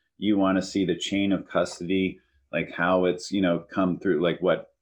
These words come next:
where it was sourced, and then how it was extracted, and, and who did that sourcing, and then where it was, um, where it was extracted and manufactured, and, you know, all that,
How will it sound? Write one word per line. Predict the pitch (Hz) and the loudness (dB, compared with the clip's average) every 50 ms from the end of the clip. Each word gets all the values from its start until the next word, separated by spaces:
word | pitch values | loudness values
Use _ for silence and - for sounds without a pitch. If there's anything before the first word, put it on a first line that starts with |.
| _ - | _ -12
where | - 80 87 101 104 101 101 | -10 -6 -2 0 2 2 2
it | - - | 0 0
was | 82 80 | -2 -4
sourced, | - - - 160 139 143 135 131 127 - - | -4 -2 0 0 2 4 4 2 2 0 -2
and | 95 92 90 | -2 0 0
then | 87 85 82 | 0 0 0
how | 80 90 90 85 - | 0 2 2 2 2
it | - | 0
was | 80 78 76 | 0 0 0
extracted, | 85 82 - - - - 123 120 117 113 113 - 101 104 101 92 | -2 -2 -2 -4 -2 0 0 2 0 0 0 0 0 2 2 2
and, | 87 85 85 80 - | 2 2 0 0 -2
and | - 87 87 78 | -2 -2 -2 -2
who | 85 95 95 | -2 -2 -2
did | 82 85 85 73 | 0 0 0 0
that | 80 73 - - | 0 -2 -2 -4
sourcing, | - - 113 110 107 104 - - 101 101 98 | -4 -4 -2 -2 -2 -2 -2 -2 0 0 2
and | 90 87 | 2 2
then | 85 82 82 | 2 2 2
where | 87 87 87 85 | 2 2 2 2
it | 67 - | 0 0
was, | 80 78 73 - - _ _ _ _ _ _ _ _ _ - | -2 -2 -4 -6 -12 _ _ _ _ _ _ _ _ _ -6
um, | - 87 82 82 80 80 80 78 76 76 76 73 65 57 55 | -2 0 0 0 0 0 0 0 0 0 -2 -4 -6 -6 -4
where | 78 87 80 69 | -2 -2 -2 0
it | - | 0
was | - 78 73 73 | 0 -2 -2 -2
extracted | 76 - - - - 104 101 95 - - 98 92 85 | -4 -6 -4 -2 0 2 2 2 2 0 0 2 2
and | 82 78 | 2 2
manufactured, | 80 82 82 80 78 76 - 98 98 98 95 92 - - 98 92 90 85 | 2 2 2 0 0 -2 -2 0 0 0 0 0 0 2 2 2 2 2
and, | 85 78 - - - | -2 -4 -4 -6 -4
you | 95 95 | -2 -2
know, | 90 80 | -2 -2
all | - - 92 98 92 | -2 0 2 2 2
that, | 82 82 76 - - | 2 2 0 -2 -4